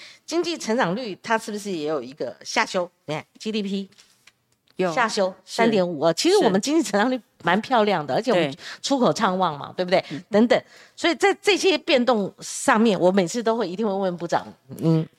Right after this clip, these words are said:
Speaker 1: 嘿，这边所了解的。
Speaker 2: 呃，我们当时在调电价，
Speaker 1: 嗯。
Speaker 2: 确实也有，呃，有注意到这个电价对我们C P I的影响哈。
Speaker 1: 对。
Speaker 2: 那事，事实上，我刚才讲过，我们因为是调的是，呃，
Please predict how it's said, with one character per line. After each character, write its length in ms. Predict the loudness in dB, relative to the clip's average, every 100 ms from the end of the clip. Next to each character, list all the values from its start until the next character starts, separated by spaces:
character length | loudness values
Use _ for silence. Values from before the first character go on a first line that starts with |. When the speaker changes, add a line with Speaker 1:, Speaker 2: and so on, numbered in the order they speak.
| _
Speaker 1:
嘿， 180 | -2 -2
这 80 | 2
边 100 | 4 4
所 80 |
了 60 | 4
解 0 |
的。 40 |
Speaker 2:
呃， 60 | 4
我 60 | 4
们 140 | 4
当 200 | 2 0
时 240 | 0 2 4
在 180 | 4 0
调 280 | 0 0
电 240 | 2 0 2
价， 200 | 0 0
Speaker 1:
嗯。 40 |
Speaker 2:
确 300 | -2 0 2
实 160 | 2 2
也 200 | 4 4
有， 300 | 6 4 2
呃， 360 | 2 0 0 -4 _
有 180 | -4 -4
注 260 | -2 2 2
意 120 | 2
到 280 | 2 2 2
这 160 | 0 0
个 100 | 2
电 200 | 0 2
价 200 | 0 0
对 240 | 0 0
我 140 | 0
们 180 | 0 0
C 220 | -2 -4
P 200 | -4 0
I 140 | 0 0
的 100 | -2
影 220 | -2 -2
响 260 | -2 -4 -2
哈。 100 | 0
Speaker 1:
对。 200 | 0 -2 _ _
Speaker 2:
那 140 | 0 0 -4 _
事， 180 | -18 -10
事 220 | -6 -2 0
实 60 |
上， 280 | 2 2 0 -4
我 80 |
刚 160 | 0 2
才 80 | 2
讲 240 | 0 -2
过， 140 | 2 2
我 160 | 4
们 140 | 2 2
因 160 | 4
为 140 | 4 2
是 140 | -2
调 320 | -2 0 2
的 100 | 2
是， 180 | -2 -4 -6
呃， 220 | -6 -6